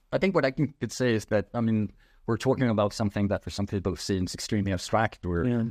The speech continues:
Speaker 1: even, uh, sometimes A I or the new technology is, like, dystopic. And it has a lot of issues, and there are lots of things to take into consideration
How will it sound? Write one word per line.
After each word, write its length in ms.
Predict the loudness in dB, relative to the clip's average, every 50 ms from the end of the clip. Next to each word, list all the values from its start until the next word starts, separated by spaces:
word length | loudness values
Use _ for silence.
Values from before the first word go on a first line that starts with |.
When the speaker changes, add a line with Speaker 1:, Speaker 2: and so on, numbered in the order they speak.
| -2 0
Speaker 1:
even, 460 | 2 2 2 2 2 2 2 0 0
uh, 380 | 0 0 0 0 0 0 0
sometimes 460 | 0 0 -2 0 0 0 0 0 0 -2
A 180 | -2 0 2 2
I 300 | 2 2 2 2 0 0
or 180 | 0 -2 -2
the 80 | -2 -2
new 140 | 0 0 -2
technology 560 | -2 -4 -2 0 2 2 2 2 2 0 0
is, 160 | 0 0 2
like, 160 | 0 0 0 -2 -8
dystopic. 680 | -12 -8 -4 -4 -4 -2 0 0 0 0 0 -2 -8 -8 _ _ _ _ _ _ _ -20 -20 _ _ -2
And 380 | 0 2 2 4 4 2 0 0 _ _ _ _ _ _ _ _ _
it 160 | 0 0 0 0
has 360 | 0 0 2 2 2 2 0
a 40 | 0
lot 380 | 0 2 2 4 4 4 2
of 80 | 2 0
issues, 400 | -2 -4 -2 0 0 0 0 0
and 80 | 0 0
there 100 | 0 0
are 80 | 0
lots 320 | 0 0 0 0 -2 -4 -8
of 60 | -4
things 240 | -2 -2 -2 -2 -4 -4
to 240 | -4 -4 -4 -4 -8 _ _ _ _ _ _ 0
take 180 | 2 2 4
into 120 | 2 2 0
consideration 800 | 0 -2 -2 0 0 2 2 2 2 2 2 2 2 2 0